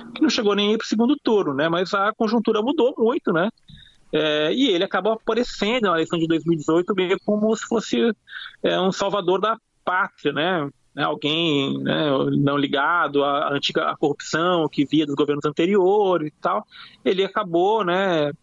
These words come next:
identificado como alguém capaz de combater a corrupção, né, e acabou conquistando os votos.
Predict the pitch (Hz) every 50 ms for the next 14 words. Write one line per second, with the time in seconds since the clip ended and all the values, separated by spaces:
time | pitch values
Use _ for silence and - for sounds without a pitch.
0 | _ - - _ _ - 147 151 160 156 - - 170 - - 165 156 160 151 143
1 | 143 - - - 156 147 139 135 139 151 160 156 147 - 147 - - 151 160 170
2 | 180 165 135 139 - - 147 147 139 - 156 147 - 147 139 175 175 - - -
3 | 175 190 214 214 202 185 165 160 180 190 190 190 - 196 175 180 190 190 - -
4 | 208 190 - - - - 196 196 202 208 254 254 233 202 180 190 226 - -